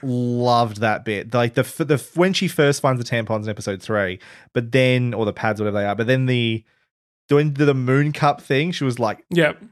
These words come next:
Speaker 1: "I've never seen this addressed before. It makes so much sense. It's so practical." It's like, she was really appreciated that.
Speaker 2: We're definitely the wrong two people to talk about it, but
Speaker 1: <laughs>
Speaker 2: every, everybody, every female I've spoken to about it is like,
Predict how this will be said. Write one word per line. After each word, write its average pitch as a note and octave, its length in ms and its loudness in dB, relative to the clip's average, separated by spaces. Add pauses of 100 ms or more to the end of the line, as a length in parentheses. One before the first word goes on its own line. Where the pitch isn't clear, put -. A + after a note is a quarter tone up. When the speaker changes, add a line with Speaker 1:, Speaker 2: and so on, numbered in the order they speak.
(120)
Speaker 1:
"I've C#3+ 140 2
never D#3+ 280 4
seen F3 320 0
this D#3+ 240 -2 (180)
addressed C3 320 0
before. A#2 540 0
It A2 100 -10
makes A2+ 240 -8
so C#3 240 2
much C3+ 280 0
sense. A#2 300 -4
It's - 100 -14
so C#3+ 200 2
practical." A#2 720 -2 (380)
It's - 100 -20
like, A#2 140 2
she C3+ 100 0
was A#2+ 140 2
really B2+ 480 2
appreciated G#2 500 -2
that. - 200 -8 (600)
Speaker 2:
We're D#3+ 300 4
definitely D#3 340 0
the D3+ 80 0
wrong C#3+ 200 -2
two C3+ 120 -10
people C3+ 160 -4
to B2+ 80 -12
talk C3+ 240 -4
about B2 220 0 (120)
it, - 140 2
but F#3 100 2
Speaker 1:
<laughs> - 0 -
Speaker 2:
every, C#3+ 600 0 (800)
everybody, G#3 340 6
every F#3+ 400 2
female G3+ 220 2
I've D#3+ 100 2
spoken D3 260 -2
to C#3 140 0
about C3 320 0
it F3 140 -2
is C#3+ 100 -4
like, - 240 -8